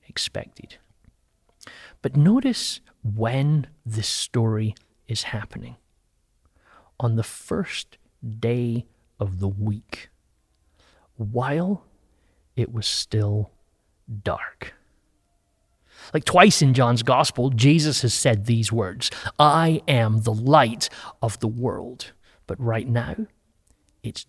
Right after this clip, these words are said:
dark. And once again, the gospel story becomes our story. It's still dark.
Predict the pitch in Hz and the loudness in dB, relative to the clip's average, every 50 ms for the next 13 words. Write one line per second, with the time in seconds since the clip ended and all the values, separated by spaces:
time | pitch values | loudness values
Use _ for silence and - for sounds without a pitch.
0 | _ 135 - - - - - - - _ - - - _ _ _ _ _ _ _ | _ -14 -12 -12 -12 -12 -16 -20 -20 _ -18 -18 -18 _ _ _ _ _ _ _
1 | _ _ _ _ _ _ _ _ _ _ _ _ _ _ _ - - _ _ - | _ _ _ _ _ _ _ _ _ _ _ _ _ _ _ -20 -20 _ _ 4
2 | 123 117 117 95 107 123 160 180 - 226 196 165 185 175 131 - 104 120 123 - | 6 6 6 6 6 4 4 4 2 0 2 2 2 2 0 0 0 0 0 0
3 | - - - - - 120 120 107 - 127 117 131 135 - - - 175 - - - | -2 -8 -16 -10 -2 0 0 2 4 4 4 4 2 0 -2 -2 -2 -2 -2 -4
4 | - 202 185 190 - 214 220 202 - _ _ _ _ _ _ _ _ _ 123 123 | -2 -2 -2 -2 0 -2 -2 -4 -6 _ _ _ _ _ _ _ _ _ -4 -4
5 | - - 135 117 117 117 110 107 104 - - - - _ _ _ _ _ _ 165 | 2 4 4 6 6 6 6 4 2 0 -4 -6 -10 _ _ _ _ _ _ 2
6 | 160 135 110 - - - 101 - 120 107 104 - _ _ _ _ _ _ _ _ | 2 2 2 0 -2 -4 -6 -10 -10 -14 -18 -20 _ _ _ _ _ _ _ _
7 | _ _ _ _ _ _ _ _ _ _ _ _ _ _ _ - 120 107 - - | _ _ _ _ _ _ _ _ _ _ _ _ _ _ _ -8 -8 -6 -4 -4
8 | - - - - - 156 151 151 156 156 147 147 131 - _ _ _ _ _ _ | -4 -4 -4 -2 0 2 2 2 2 0 -4 -4 -6 -10 _ _ _ _ _ _
9 | _ _ _ _ _ _ _ _ _ _ _ _ - 107 92 80 - - - _ | _ _ _ _ _ _ _ _ _ _ _ _ -6 -6 -6 -6 -8 -12 -18 _
10 | - - | -20 -20